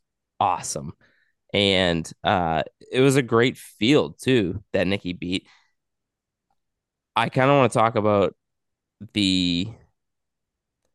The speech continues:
kinda, uh, Mo experience with the fifteen hundred, 'cause Mo looked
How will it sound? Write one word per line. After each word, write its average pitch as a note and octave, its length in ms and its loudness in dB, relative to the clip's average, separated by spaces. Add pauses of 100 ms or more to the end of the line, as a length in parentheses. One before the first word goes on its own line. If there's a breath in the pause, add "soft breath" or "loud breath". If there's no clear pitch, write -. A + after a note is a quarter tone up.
(1700)
kinda, F#2+ 480 0
uh, F2+ 140 -2
Mo G2 540 2
experience A#2 960 0
with A2+ 180 -2
the C3 120 0
fifteen B2+ 360 -2
hundred, B2 460 0
'cause G2+ 240 -2
Mo G#2+ 500 2
looked F#2+ 480 -2